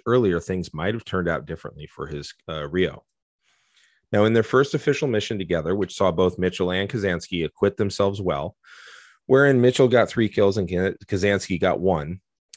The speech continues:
Kazansky got the first one, they reconciled their differences. But in the air combat, Mitchell, again, ruled by his emotions, almost abandoned Kazansky during the mission,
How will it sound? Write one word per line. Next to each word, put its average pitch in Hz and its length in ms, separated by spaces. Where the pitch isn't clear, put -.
Kazansky 85 420
got 82 140
the - 80
first 143 300
one, 87 260
they 110 220
reconciled 110 520
their 82 120
differences. - 640
But 107 120
in 107 80
the 104 140
air 180 180
combat, 82 500
Mitchell, 107 460
again, 104 560
ruled 107 260
by 131 120
his 127 200
emotions, 117 520
almost 135 400
abandoned 92 560
Kazansky 82 560
during 73 280
the 73 60
mission, 87 400